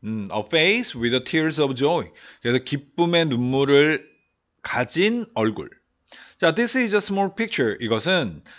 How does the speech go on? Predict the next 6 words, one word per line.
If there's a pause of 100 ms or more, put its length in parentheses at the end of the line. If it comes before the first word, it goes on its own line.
(140)
작은
그림입니다. (260)
called
emoji. (300)
이모지라고
불리는.